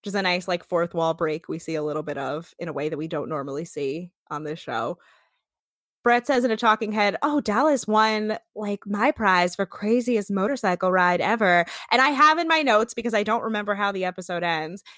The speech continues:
that he's giving her a lot of attention, which is good.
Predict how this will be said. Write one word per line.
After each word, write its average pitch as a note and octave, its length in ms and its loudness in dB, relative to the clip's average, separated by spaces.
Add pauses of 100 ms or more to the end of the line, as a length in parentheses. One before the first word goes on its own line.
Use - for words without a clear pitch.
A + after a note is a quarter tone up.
that A#3+ 140 4
he's C4+ 280 -2
giving C4+ 300 2
her D4+ 140 4
a C#4+ 80 2
lot C#4 220 4
of C4+ 60 -4
attention, C4 580 -4
which F3 180 -8
is F3+ 140 -8
good. G#3 360 -2